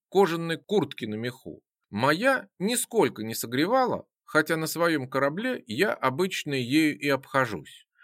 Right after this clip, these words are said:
«Почему кабестанов целых два? Один из них на аварийный случай?»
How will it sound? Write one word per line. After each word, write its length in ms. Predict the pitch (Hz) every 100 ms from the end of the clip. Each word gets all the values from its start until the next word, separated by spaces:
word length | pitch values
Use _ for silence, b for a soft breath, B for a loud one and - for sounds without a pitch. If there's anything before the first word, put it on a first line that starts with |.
| b b b -
«Почему 440 | 127 - 196 269
кабестанов 720 | - 247 247 - 220 139 104
целых 380 | - 202 175 165
два? 360 | 151 127 76 _ _ _ _ _
Один 380 | - 135 160 160
из 160 | 151 139
них 360 | 165 165 -
на 200 | 147 156
аварийный 460 | 156 165 170 165 165
случай?» 600 | - 269 285 - 156